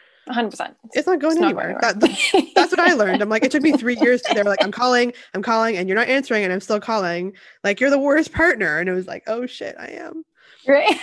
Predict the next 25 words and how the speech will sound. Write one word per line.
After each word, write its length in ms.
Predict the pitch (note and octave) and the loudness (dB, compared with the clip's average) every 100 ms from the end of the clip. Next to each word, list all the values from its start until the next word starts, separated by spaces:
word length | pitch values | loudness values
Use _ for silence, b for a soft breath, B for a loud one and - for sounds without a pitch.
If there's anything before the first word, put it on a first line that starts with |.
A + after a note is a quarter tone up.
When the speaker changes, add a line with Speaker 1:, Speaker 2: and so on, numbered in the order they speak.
| - | -2
Speaker 1:
<laughs> 160 | G4 D#4 | -2 0
Speaker 2:
And 180 | A#3+ A#3+ | 2 2
then 140 | A#3+ | 2
it 160 | A3+ E4 | 2 0
took 160 | D4 | -2
one 340 | A3 A3+ A#3 B3 | -2 0 0 0
day 220 | G#3+ A3+ | 0 0
to 100 | G#3 | -2
just 400 | F3 A3 A3 - | -6 -10 -12 -14
listen. 800 | F3+ C4 - - G#3+ G#3+ A3 B3+ _ _ _ b - | -14 -14 -14 -16 -14 -12 -16 -20 _ _ _ b 0
And 80 | G3+ | 2
I've 160 | G3+ | 2
noticed 500 | F#3+ G#3 C4 G#3+ G3 F3+ | 4 6 6 4 2 -2
I 80 | |
take 220 | F#3 A3 G#3 | 0 -2 -2
the 100 | F#3+ | -2
position 400 | F#3 F3+ F#3 E3+ | 0 -2 -2 -4
of 140 | F3+ | -2
that 200 | E3+ D#3+ | -2 -2
observer 500 | E3 E3+ F3+ E3+ C#3+ - | -2 0 0 0 -2 -4
or 120 | E3 | -4
that 200 | D#3+ - | -4 -6
witness 560 | E3+ F#3 D3+ D#3+ - - _ - | -4 -4 -4 -8 -10 -20 _ -8
more 260 | F3 F3+ E3+ | -2 2 2
often. 500 | D#3+ - - F3+ | -2 -8 -14 -16